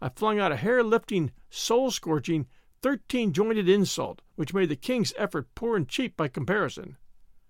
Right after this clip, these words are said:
I got it out of the nineteenth century, where they know how. They had such a headway that they were nearly to the king before they could check up.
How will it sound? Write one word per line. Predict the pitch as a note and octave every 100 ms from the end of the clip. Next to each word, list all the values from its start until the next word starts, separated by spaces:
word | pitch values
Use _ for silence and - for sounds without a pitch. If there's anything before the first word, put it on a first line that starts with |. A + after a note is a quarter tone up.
| _ - _ _ _ -
I | C4
got | E3 D#3
it | D3
out | D#3+
of | C#3
the |
nineteenth | C3+ G#3 F#3 G#3 F3
century, | G#3 G#3+ - - - - _ _
where | D3 C3+
they | F#3
know | E3+ A#2+
how. | D3+ F#3 G#2+ - - - _ - _ _ - - - _ _
They | F3+
had | F#3+ G3
such | B3 -
a |
headway | A#2 A3+ E3 A2 C#3+
that | D#3+
they | F3
were | D#3
nearly | D3 A3 C#4
to | G3
the | - F3
king | - C4+ F3+
before | C#3+ C3 A#3+ G3+
they | D#3+
could | C3
check | - D#3 A3
up. | G3 F3+